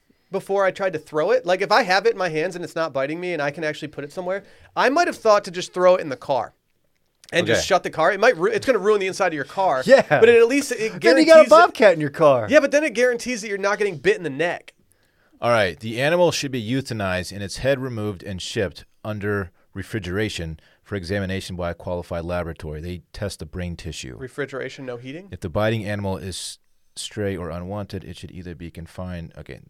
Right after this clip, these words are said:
Speaker 2: the rest of it's un-, unimportant. But yeah, they have to take its head off. Crazy, right?
Speaker 1: Take the top off.
Speaker 2: Pop top.
Speaker 3: Damn.
Speaker 1: How'd you know this?
Speaker 2: I, I explained. I've
Speaker 1: So if I thought you had rabies right now, I'd have to cut your head off and then figure it out?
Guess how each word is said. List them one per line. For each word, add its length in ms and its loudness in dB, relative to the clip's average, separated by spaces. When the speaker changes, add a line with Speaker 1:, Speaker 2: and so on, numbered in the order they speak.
Speaker 2:
the 100 -20
rest 200 -16
of 80 -18
it's 100 -18
un-, 160 -16
unimportant. 560 -16
But 180 -16
yeah, 180 -14
they 60 -10
have 80 -10
to 60 -18
take 160 -8
its 120 -14
head 160 -6
off. 260 -12
Crazy, 340 -8
right? 320 -6
Speaker 1:
Take 160 -10
the 60 -14
top 340 -6
off. 240 -10
Speaker 2:
Pop 200 -4
top. 380 -2
Speaker 3:
Damn. 480 -10
Speaker 1:
How'd 220 -14
you 80 -12
know 240 -6
this? 360 -20
Speaker 2:
I, 80 -14
I 80 -10
explained. 640 -12
I've 280 -14
Speaker 1:
So 160 -6
if 120 -8
I 160 0
thought 200 -4
you 80 -2
had 100 -2
rabies 320 -6
right 140 -4
now, 80 -6
I'd 60 -6
have 80 -10
to 80 -20
cut 160 -10
your 100 -10
head 120 -8
off 200 -10
and 80 -18
then 140 -14
figure 300 -14
it 80 -10
out? 260 -8